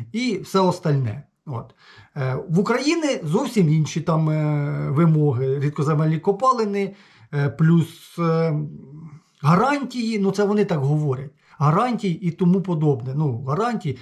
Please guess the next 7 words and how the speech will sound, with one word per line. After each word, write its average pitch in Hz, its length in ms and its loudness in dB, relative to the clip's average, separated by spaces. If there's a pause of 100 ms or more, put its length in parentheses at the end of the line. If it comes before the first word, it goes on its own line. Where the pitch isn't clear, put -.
але 180 240 0
напевно, 165 440 0
що 160 280 -2 (560)
бояться 156 380 4
за 139 120 0
свої 135 540 0 (240)
дупи, 143 540 4